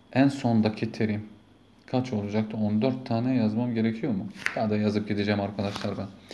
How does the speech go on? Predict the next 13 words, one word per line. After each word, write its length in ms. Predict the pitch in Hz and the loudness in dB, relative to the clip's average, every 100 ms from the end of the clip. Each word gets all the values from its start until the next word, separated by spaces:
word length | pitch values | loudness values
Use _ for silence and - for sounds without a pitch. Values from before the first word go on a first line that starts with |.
| - - 131 | -18 -6 2
Bir, 120 | 131 | 2
üç, 380 | - - - 120 | 2 -2 0 2
beş, 260 | 113 - | 2 2
yedi, 220 | 110 110 | 2 4
dokuz, 500 | 107 104 147 151 - - - - - _ - - - - - - - - - - - - - - _ - - - - - - - | 4 2 0 -2 -4 -16 -20 -20 -20 _ -20 -20 -20 -20 -20 -20 -20 -20 -20 -20 -20 -20 -20 -20 _ -20 -20 -20 -20 -20 -20 -2
on 300 | 123 135 120 | 2 4 4
bir, 300 | 123 - - - - - - - - - - - - - - - - _ - - - - - _ _ - - - | 2 -2 -8 -20 -20 -20 -20 -20 -20 -20 -20 -20 -20 -20 -20 -20 -20 _ -20 -20 -20 -20 -20 _ _ -20 -20 -4
on 220 | 127 123 | -2 0
üç, 400 | 127 131 - - - - - - - - - - _ - - - - - - - - - - - - - | 0 -2 -4 -16 -20 -20 -20 -20 -20 -20 -20 -20 _ -20 -20 -20 -20 -20 -20 -20 -20 -20 -20 -20 -10 0
on 300 | 120 113 113 | 2 4 2
beş, 340 | 151 - - - - - - _ - - _ - - - - - - - - - | 2 -2 -12 -18 -20 -20 -20 _ -20 -20 _ -20 -20 -20 -20 -20 -20 -20 -20 -10
on 200 | 131 123 | -2 0
yedi, 400 | 117 110 107 147 | 4 4 4 0